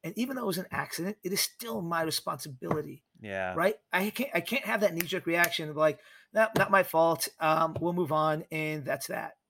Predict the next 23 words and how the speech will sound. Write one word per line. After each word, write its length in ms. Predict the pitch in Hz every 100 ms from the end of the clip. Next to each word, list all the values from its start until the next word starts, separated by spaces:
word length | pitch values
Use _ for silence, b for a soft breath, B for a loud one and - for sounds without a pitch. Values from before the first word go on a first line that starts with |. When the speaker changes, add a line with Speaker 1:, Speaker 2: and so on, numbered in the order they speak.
| _ _
Speaker 1:
No, 260 | 175 202 -
if, 160 | 175 - _ _ - -
'cause 140 | 175
that, 160 | 214 - _ _ 151 -
having 260 | 190 302 196
that 120 | 190
mentality, 400 | 185 170 190 254
it 100 | 370
could 80 | -
happen 320 | - 143 156
again, 400 | 147 143 160 151 _ _ _ _ _
right? 320 | 147 156 214 b b
Speaker 2:
Yeah. 160 | - 87
Speaker 1:
It 80 | -
could 100 | 147
happen 220 | 165 165
again, 220 | 156 165 -
and 120 | 165
then 140 | 170
there 140 | 160 165
goes 200 | 165 147
that 140 | -
trust 540 | - 156 165 - -